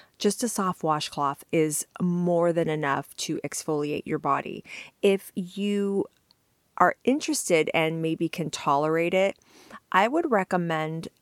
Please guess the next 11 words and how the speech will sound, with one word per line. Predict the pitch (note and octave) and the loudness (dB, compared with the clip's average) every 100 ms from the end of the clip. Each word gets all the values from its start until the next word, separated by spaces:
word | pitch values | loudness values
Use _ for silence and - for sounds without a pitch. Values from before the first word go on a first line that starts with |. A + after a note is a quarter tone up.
| - | -4
a | E3 | -2
nice | D#3 D#3 D3+ - | 0 0 -2 -6
body | D#3 - D3 C#3 C#3 | -4 2 2 2 -2
scrub. | - - - D#2 - | -4 0 2 2 -2
And | - G#3+ | 0 0
I've | C#4+ G#4+ A#4+ | 2 -2 -6
actually | A#4+ - F#4 C#4+ | -8 -2 0 0
seen | G#3+ - E3+ D#3+ G3+ | -2 -4 -4 -2 -2
some | A#3 F#3+ | -2 -4
really | E3 D#3 D#3 G#3 A#3+ | -4 -4 0 0 0
nice | F3 D3 D#3+ D#3+ | 0 -4 -4 -6